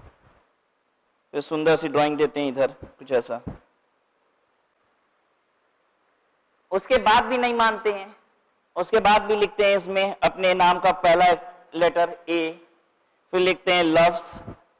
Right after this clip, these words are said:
Secretly उसको पता चले इसलिए लिखते हैं बी,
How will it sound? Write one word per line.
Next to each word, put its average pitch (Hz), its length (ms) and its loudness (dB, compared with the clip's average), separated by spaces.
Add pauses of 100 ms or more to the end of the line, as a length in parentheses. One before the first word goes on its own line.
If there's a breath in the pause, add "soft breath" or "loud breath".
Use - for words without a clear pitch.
(720)
Secretly 208 580 -4
उसको 233 240 2
पता 214 300 2
चले 202 300 2
इसलिए 196 220 0
लिखते 196 360 0
हैं 170 180 0
बी, 180 260 -4